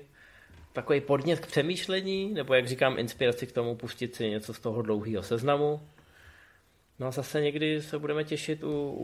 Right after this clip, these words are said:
u podobný blbiny, která nás napadla z čista jasna <laughs> a byla z tohohle takováhle střílečka. Někde jsme se trošku zasekli, ale pořád je to asi,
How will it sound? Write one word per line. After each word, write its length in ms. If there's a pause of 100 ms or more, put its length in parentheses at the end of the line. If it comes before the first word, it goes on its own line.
u 120
podobný 440
blbiny, 560
která 320
nás 180
napadla 640
z 100
čista 300
jasna 460 (560)
<laughs> 600
a 420
byla 320
z 80
tohohle 440
takováhle 440
střílečka. 1080
Někde 260
jsme 140
se 120
trošku 340
zasekli, 600
ale 180
pořád 360
je 60
to 160
asi, 280